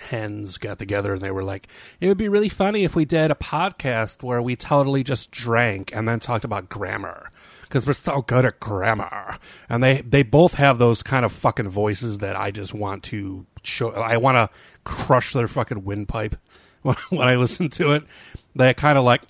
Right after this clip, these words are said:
"Ah, my, my voice." That kind of thing. Ah.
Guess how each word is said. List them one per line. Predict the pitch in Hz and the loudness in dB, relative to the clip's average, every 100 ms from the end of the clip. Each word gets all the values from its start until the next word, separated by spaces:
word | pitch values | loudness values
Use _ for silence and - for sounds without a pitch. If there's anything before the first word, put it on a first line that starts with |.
| - | 6
"Ah, | 165 160 - 135 | 8 8 6 -8
my, | 143 135 - - | 0 2 2 2
my | 135 160 | 6 6
voice." | 127 101 135 143 - - - - - - _ _ _ _ _ - | 6 6 6 6 0 -8 -6 -6 -8 -14 _ _ _ _ _ -4
That | 113 110 | -2 0
kind | 123 | 2
of | 123 | 2
thing. | - 131 135 127 - | 2 0 0 -4 -2
Ah. | 113 113 98 - - | 2 2 2 -4 -12